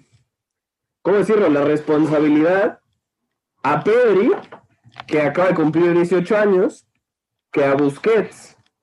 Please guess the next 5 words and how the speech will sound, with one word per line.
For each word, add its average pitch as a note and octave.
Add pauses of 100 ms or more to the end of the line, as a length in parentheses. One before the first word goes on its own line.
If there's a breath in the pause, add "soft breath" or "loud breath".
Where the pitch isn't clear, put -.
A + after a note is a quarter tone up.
(300)
por D3
poner C#3+
un D3+
ejemplo, D3+ (360)
¿no? G3